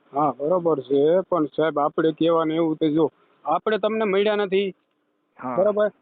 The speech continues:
Speaker 1: જિંદગી કાઢવાની તમારે સામે જો પાત્ર હોય, બરોબર,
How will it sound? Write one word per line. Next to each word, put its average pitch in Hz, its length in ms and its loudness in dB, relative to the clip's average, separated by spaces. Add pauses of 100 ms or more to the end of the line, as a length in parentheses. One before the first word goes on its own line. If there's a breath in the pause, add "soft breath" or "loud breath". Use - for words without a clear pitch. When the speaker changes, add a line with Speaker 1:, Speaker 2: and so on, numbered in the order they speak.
(120)
Speaker 1:
જિંદગી 202 380 -2
કાઢવાની 202 420 -2
તમારે 202 360 -2
સામે 196 460 0
જો 190 160 0
પાત્ર 180 340 -2
હોય, 196 360 2 (220)
બરોબર, 185 320 0